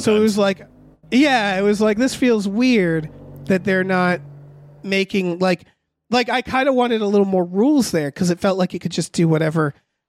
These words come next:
Speaker 2: Uh, like, the fact that it could <laughs> vanish, but, like, so it was like, "Oh, okay, is it a chameleon?" 'Cause honestly, if it's a chameleon, use that. That's really cool. Um,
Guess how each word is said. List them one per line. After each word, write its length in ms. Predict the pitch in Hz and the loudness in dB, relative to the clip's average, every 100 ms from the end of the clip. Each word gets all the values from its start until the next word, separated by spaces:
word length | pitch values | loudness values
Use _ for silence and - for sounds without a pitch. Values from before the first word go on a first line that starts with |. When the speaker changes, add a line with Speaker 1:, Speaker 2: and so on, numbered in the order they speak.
| _ | _
Speaker 2:
Uh, 120 | 196 190 | -2 0
like, 200 | 220 196 | -2 -2
the 80 | 240 | -2
fact 260 | - 285 | -2 -2
that 100 | - | -2
it 80 | 262 | -4
could 140 | 254 175 | -4 -4
<laughs> 0 | |
vanish, 760 | 165 165 262 233 147 - - - - _ _ - | -4 -2 0 0 -2 -6 -6 -10 -20 _ _ -2
but, 220 | 220 208 | 0 2
like, 200 | 226 196 | 0 2
so 120 | 240 | 2
it 40 | |
was 120 | 208 208 | 2 2
like, 120 | 196 | 0
"Oh, 260 | 294 277 202 | 0 0 -2
okay, 220 | 202 185 | -4 -6
is 120 | 165 | -6
it 80 | 170 | -6
a 60 | 160 | -6
chameleon?" 480 | - 170 185 311 440 453 _ - - | -6 -2 2 2 2 -2 _ -20 -12
'Cause 180 | - 254 | -2 -2
honestly, 460 | 220 285 370 - 208 | 0 0 0 0 0
if 100 | 185 | 0
it's 100 | 175 | -6
a 40 | |
chameleon, 640 | 180 190 262 247 151 139 - _ | -4 -2 0 0 -2 -6 -14 _
use 320 | 185 320 214 | 0 2 2
that. 280 | 147 104 - _ _ _ | -4 -12 -18 _ _ _
That's 200 | 202 - | -6 -2
really 220 | 208 180 | 0 0
cool. 640 | - - 262 175 113 - _ _ _ _ | -4 -2 0 0 -6 -14 _ _ _ _
Um, 520 | 190 185 170 165 170 | -2 0 -2 -6 -14